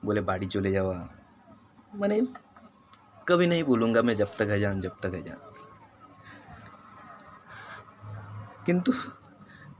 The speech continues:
কিন্তু, কিন্তু স্কুলে আমি প্রচণ্ড স্টার্ট ছিলাম।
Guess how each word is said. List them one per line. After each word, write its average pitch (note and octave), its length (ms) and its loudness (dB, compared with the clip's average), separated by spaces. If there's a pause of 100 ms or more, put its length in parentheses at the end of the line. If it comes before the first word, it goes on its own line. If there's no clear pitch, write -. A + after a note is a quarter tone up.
(720)
কিন্তু, F3 240 2 (2000)
কিন্তু F3 180 -2
স্কুলে F3+ 400 4
আমি E3+ 160 8
প্রচণ্ড C#3 320 6
স্টার্ট G#2 360 4
ছিলাম। F#2 260 -4